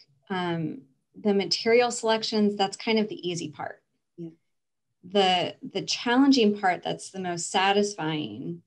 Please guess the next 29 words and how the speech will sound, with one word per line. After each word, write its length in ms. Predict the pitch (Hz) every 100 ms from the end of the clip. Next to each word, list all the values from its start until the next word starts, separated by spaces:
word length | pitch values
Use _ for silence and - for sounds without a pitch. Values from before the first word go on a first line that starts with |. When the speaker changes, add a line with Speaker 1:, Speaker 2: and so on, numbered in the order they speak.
| _
Speaker 1:
is 420 | 185 180 175 170
designing 720 | - 190 165 180 190 220 247
space 640 | 247 - 190 175 170 170 - -
that 420 | 170 156 151 -
provides 580 | _ 185 170 165 160 -
a 80 | 170
variety 600 | 156 165 165 165 165 170
of 60 | 160
outlets 480 | 156 160 156 151
for 120 | - 151
people. 440 | - 139 101 101
So 200 | 165 175
it 160 | 170 -
provides 580 | 180 165 156 151 156 - - _ _ -
moments 320 | 196 190 185
of 100 | 165
solitude, 840 | 156 165 165 170 - 220 226 247 254 _ _ _ _ _ -
moments 340 | 180 175 170
of 100 | 170
discovery. 1000 | - 160 - 196 190 214 214 214 214 208 208
We're 60 | 170
starting 420 | - - 180 180
to 80 | 165
talk 320 | - 180 175
about 400 | 175 160 151 - -
biophilic 500 | 170 165 202 202 202
principles. 640 | 208 202 - 202 196 190
So, 140 | - 170
like, 320 | 139 -